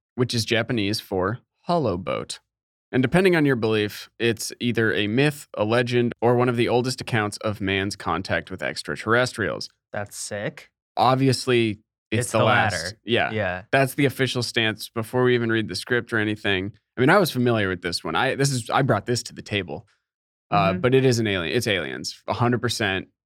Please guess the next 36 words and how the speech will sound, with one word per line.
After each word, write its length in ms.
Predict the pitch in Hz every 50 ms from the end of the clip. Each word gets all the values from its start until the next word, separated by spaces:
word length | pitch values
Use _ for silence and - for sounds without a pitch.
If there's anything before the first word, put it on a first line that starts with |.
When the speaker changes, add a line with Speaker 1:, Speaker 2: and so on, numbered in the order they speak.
| _ _ _ _ _ _ _ _ _ _ _ -
Speaker 1:
Uh, 400 | 90 78 71 67 67 65 62 69 - - _ _
there 140 | - 104 101
is 160 | 98 98 -
no 280 | 107 110 117 117 117 117
doubt 300 | 107 107 104 98 90 -
left, 260 | 92 95 87 87 - 107
and 80 | 110 117
you 120 | 131 151
won't 160 | 147 139 123 107
have 140 | 117 107 98
any 100 | 104 104 101
doubt 320 | 104 101 95 92 - - _ -
left 280 | 95 95 85 82 - 101
either 240 | 85 69 71 67 62
Speaker 2:
Uh, 60 | 69
Speaker 1:
after 160 | - - 95
Speaker 2:
yeah. 60 | 95
Speaker 1:
listening. 380 | 87 196 208 170 123 95 - 123 - _ -
Speaker 2:
A-, 40 | 202
and 320 | 220 240 - 226 220 226
they're 140 | 220 202 196
not 340 | 196 196 190 196 190 - _ - 156
an 100 | 151 143
idea 800 | 135 131 131 117 - 143 151 151 147 147 143 139 139 139 127 - _ _ -
or 140 | 123 127 123
a 60 | 120
nebulous 960 | 120 120 135 135 143 131 143 151 143 143 143 139 139 143 - - - - - _ _ _ _ -
or, 120 | 123 113 -
or 320 | 85 113 113 120 123 120
some 280 | 107 - - 143 135 127
sort 260 | 117 - - 139 131
of 120 | 123 107 135
abstract, 760 | - 123 123 131 135 113 - - - 143 131 127 123 - _ _ _ _ _ _ -
uh, 300 | 113 110 107 107 104 90 -
amalgamation 720 | 127 131 131 135 123 123 120 117 123 123 - - 135 117
of 240 | 113 110 104 110 -